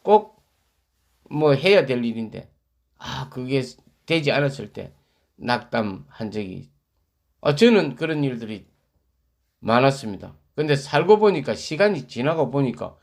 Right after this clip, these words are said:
오히려 그게 제게 덕이 된 경우도 많았습니다. 하는 일이 아, 잘 안 된다고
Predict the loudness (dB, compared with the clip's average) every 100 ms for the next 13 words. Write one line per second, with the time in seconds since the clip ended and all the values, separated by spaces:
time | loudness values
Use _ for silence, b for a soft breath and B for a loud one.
0 | _ _ _ -2 4 4 4 2 0 -14
1 | _ _ -10 -2 2 2 2 -10 _ 0
2 | 2 2 0 -2 -6 _ _ _ _ _
3 | _ _ 0 0 2 2 2 0 -2 -4
4 | -6 -8 _ _ _ _ -8 -4 -2 -2
5 | -6 -14 -14 -18 _ _ _ _ _ _
6 | _ _ _ _ _ 0 2 4 2 2
7 | 0 -4 -14 -2 0 2 2 2 2 4
8 | 2 0 -8